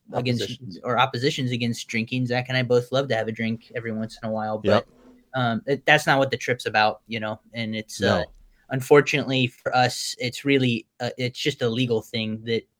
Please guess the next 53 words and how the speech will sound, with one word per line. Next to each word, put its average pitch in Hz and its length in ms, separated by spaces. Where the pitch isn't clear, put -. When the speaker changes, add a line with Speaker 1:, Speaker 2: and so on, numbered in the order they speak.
Speaker 1:
you 117 100
know, 107 200
we 120 120
have 120 220
to 117 80
deal 110 220
with. - 120
Speaker 2:
Yeah. 127 200
Speaker 1:
And, 127 140
and 175 100
it's 156 160
only 143 300
that. 110 240
Speaker 2:
And, 208 220
and 180 160
there 220 140
have 196 180
been, 175 280
I 147 60
mean, 143 220
so 131 200
we, 139 140
you 123 260
know, 113 100
we 127 140
know 123 240
a 117 40
number 127 320
of 120 120
other 117 360
lodge 117 320
operators 110 680
and 113 80
owners. 110 500
We're, 104 240
we're 107 160
friends 110 400
with 107 240
a 110 60
lot 113 240
of 123 80
people 117 260
in 107 60
the 104 120
industry, 104 640
and 107 180
the 110 180
horror 143 420
stories 131 520
that - 140
we 117 160
have 123 180
heard 101 340